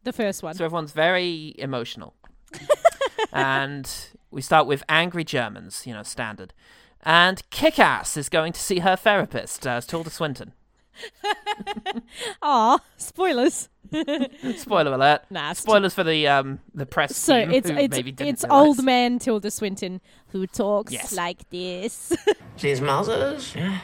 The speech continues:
Speaker 3: they could be code names for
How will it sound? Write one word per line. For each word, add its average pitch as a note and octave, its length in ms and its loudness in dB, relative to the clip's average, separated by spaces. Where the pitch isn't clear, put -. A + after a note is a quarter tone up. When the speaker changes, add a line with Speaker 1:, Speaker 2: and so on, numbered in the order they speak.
Speaker 3:
they - 100 -6
could - 240 -6
be F2+ 280 -4
code E3+ 380 -2
names C#3 840 -4
for - 680 -8